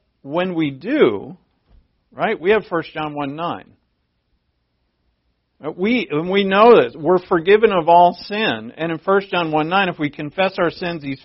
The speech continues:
faithful and righteous to forgive us of our sins and to cleanse us from what? All unrighteousness. That's the same phrase. All adikia. All unrighteousness.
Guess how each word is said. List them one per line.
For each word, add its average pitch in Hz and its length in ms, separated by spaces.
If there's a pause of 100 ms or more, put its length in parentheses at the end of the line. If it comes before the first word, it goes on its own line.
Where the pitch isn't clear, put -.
faithful 196 440
and 147 140
righteous 175 400
to 139 100
forgive 170 320
us 190 140
of 160 100
our 165 160
sins 165 440
and 143 100
to 135 80
cleanse 175 360
us 156 200
from 139 180
what? 170 320 (880)
All 151 360
unrighteousness. 151 840 (640)
That's - 180
the - 80
same 190 420
phrase. 160 500 (840)
All 170 520 (320)
adikia. 147 640 (1200)
All 135 280
unrighteousness. 123 720